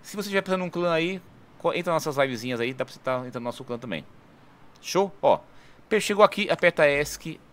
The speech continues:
você viagem rápida, você vai no laboratório Teno, tá? Então você vai pegar aqui a parte do seu Kong, você que não tem, tá? Aqui, ó. Cadê o Konga? Cadê o Konga? Vem aqui, ó, tem as partes dele aqui, belezinha? E a Serata,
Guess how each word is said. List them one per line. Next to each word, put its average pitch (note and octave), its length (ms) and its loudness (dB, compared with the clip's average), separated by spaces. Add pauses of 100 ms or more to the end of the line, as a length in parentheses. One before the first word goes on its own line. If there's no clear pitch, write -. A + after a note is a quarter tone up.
(320)
você A#2+ 180 -6
viagem A2 360 2
rápida, G#2 520 -2 (320)
você A2 160 -8
vai A2+ 80 2
no A2 60 2
laboratório G#2 420 2
Teno, A2+ 460 0 (340)
tá? F2 140 -2
Então F#2 200 -8
você G2 140 -8
vai F#2+ 80 0
pegar F2+ 220 -6
aqui - 180 -8
a F#2 60 -2
parte F#2 320 -4
do F#2 100 -14
seu G#2 160 -6
Kong, G2+ 380 -2
você D2+ 180 -14
que G#2 60 -10
não F#2+ 100 -8
tem, F#2+ 220 -6
tá? A2+ 200 0 (400)
Aqui, G2 300 -8
ó. C#2+ 120 -2 (760)
Cadê F2+ 140 -8
o - 60 -6
Konga? G2 440 -6 (760)
Cadê F#2+ 720 -8
o G2+ 40 -14 (120)
Konga? F#2+ 280 -6
Vem G2 140 -4
aqui, C#3+ 160 -6
ó, F#2+ 100 2
tem G#2 160 -8
as A2 120 -6
partes G#2+ 200 -6
dele G#2+ 140 -2
aqui, D#2+ 240 -10 (260)
belezinha? F2+ 480 -4 (460)
E G3+ 80 2
a A#3 60 4
Serata, G#3+ 800 6